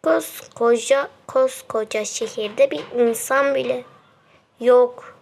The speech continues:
bundan başka. Neyse kapılarını çalalım. Hatta engelli olarak kapılarını çalacağım. Belki yardım ederler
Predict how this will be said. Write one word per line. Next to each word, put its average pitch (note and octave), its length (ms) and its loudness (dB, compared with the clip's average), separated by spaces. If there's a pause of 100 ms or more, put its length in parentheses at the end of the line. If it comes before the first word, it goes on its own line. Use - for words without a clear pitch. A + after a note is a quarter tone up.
(160)
bundan A3 300 -2
başka. - 340 -16 (680)
Neyse E4+ 260 0
kapılarını F4 600 0
çalalım. D#4 440 2
Hatta C#4+ 260 0
engelli C#4 600 2
olarak D#4 340 2
kapılarını C4 520 -2
çalacağım. C#4 480 2 (460)
Belki D4 460 0
yardım C4 380 2
ederler A#3 500 0